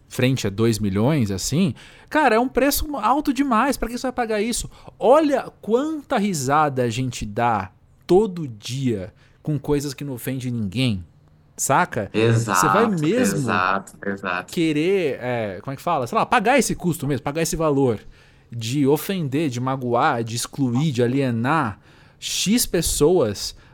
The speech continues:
Speaker 1: pra, pra mais risada, sendo que não precisa, sabe? Não, eu concordo
Speaker 2: Não,
Speaker 1: contigo,
Speaker 2: não
Speaker 1: assim.
Speaker 2: precisa. E, e a Brazilian Verso não tem espaço pra isso. Tanto que, que uma vez uma pessoa chegou a comentar assim:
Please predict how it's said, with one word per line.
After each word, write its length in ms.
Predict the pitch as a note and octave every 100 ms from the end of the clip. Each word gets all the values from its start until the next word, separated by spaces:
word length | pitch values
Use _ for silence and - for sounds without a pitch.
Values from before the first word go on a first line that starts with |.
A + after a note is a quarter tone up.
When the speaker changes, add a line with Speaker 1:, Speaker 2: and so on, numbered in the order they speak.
| -
Speaker 1:
pra, 300 | C#3 C#3+ B2
pra 340 | - _ D#3
mais 280 | D3 D#3+ B3
risada, 260 | G#3+ G3+ G#3
sendo 240 | G#3+ A3
que 80 | A3+
não 80 | A3+
precisa, 640 | - E4 F#4 D4 A2+ E2+ - -
sabe? 360 | - D3+ G#2+
Não, 160 | C3+ B2+
eu 60 | -
concordo 340 | D#3+ D#3+ F3+
Speaker 2:
Não, 400 | C#3+ G#2 G2+ G#2
Speaker 1:
contigo, 100 | G#2
Speaker 2:
não 60 | G#2+
Speaker 1:
assim. 200 | A#2+ A#2+
Speaker 2:
precisa. 180 | G#2 F#2+ - - - _ _ _ _ _ _ _ - -
E, 360 | A2+ A2 B2 D3
e 40 |
a 180 | A#2 A2+
Brazilian 440 | B2+ C#3 B2 C3+ B2
Verso 360 | A#2+ B2 C#3+
não 180 | C#3 D3
tem 200 | C#3+ C#3
espaço 480 | D#3 - C3 C3+ -
pra 180 | D3+ D3+
isso. 260 | A#2 A2+ A#2
Tanto 300 | C#3+ C#3+ -
que, 320 | D3 D3+ D3+ - - -
que 100 | C#3
uma 220 | C#3 C3+
vez 240 | C3 C3+ C3+
uma 200 | C#3 C3+
pessoa 300 | C#3+ C#3+ C#3
chegou 280 | D#3 C#3 C#3
a 60 |
comentar 500 | C3+ D3 D#3 D3+ C#3
assim: 460 | D3 - B2+ A#2